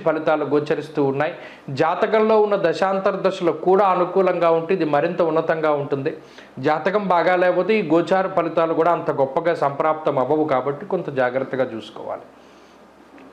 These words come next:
కుంభరాశి వారు ఈ మాసంలో మరింత అనుకూలమైనటువంటి ఫలితాలను సాధించడానికై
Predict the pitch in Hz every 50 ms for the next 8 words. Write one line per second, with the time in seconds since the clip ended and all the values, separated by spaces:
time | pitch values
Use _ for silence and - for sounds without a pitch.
0 | - - - 151 160 160 160 170 170 165 170 175 175 175 170 175 170 160 160 160
1 | 160 - 170 165 170 170 160 156 147 160 156 - 170 156 156 160 151 180 180 175
2 | 175 170 160 160 160 165 165 165 160 156 - 147 151 156 - 170 165 160 156 139
3 | - - 143 147 165 165 160 175 156 156 156 151 151 151 190 196 202